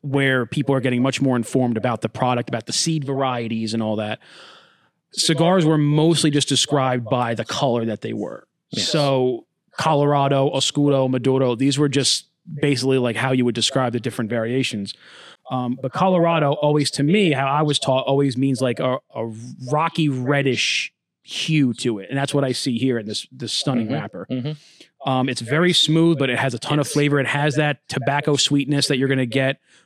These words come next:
Speaker 1: from Yalapa, but also an interesting, richer sweetness from that Ometepe tobacco. Decent amount of spice I'm getting on the palate.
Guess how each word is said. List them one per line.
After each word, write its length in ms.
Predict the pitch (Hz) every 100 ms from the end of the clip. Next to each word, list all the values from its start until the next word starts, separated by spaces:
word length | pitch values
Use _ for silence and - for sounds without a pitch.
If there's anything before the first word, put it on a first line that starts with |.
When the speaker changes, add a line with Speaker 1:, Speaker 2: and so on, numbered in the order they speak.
| -
Speaker 1:
from 120 | 143
Yalapa, 540 | 131 123 127 156 185 147
but 120 | -
also 440 | 151 156 165 160 135
an 120 | 143
interesting, 600 | 147 151 156 147 147 131
richer 340 | 120 156 - 143
sweetness 500 | - 139 131 127 -
from 360 | - 131 135
that 180 | 131 127 -
Ometepe 520 | 127 120 147 135 131
tobacco. 640 | 123 120 117 - 120 120 _ _ _ _ _ _ _ _
Decent 240 | 170 - 160
amount 180 | 156 143
of 60 |
spice 400 | - - 156 156
I'm 80 | 151
getting 180 | 147 147
on 100 | 143
the 60 |
palate. 420 | 135 143 139 139